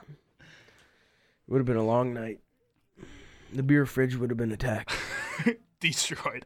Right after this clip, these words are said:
Speaker 2: Absolutely
Speaker 1: Yes.
Speaker 2: demolished. Um, looking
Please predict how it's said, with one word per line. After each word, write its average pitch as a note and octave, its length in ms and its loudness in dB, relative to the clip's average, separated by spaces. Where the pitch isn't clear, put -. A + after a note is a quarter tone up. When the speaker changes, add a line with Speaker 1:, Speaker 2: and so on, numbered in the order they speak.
Speaker 2:
Absolutely D#3 680 0
Speaker 1:
Yes. C3+ 420 -2
Speaker 2:
demolished. C3+ 880 -2
Um, B2 480 -2
looking G3+ 600 0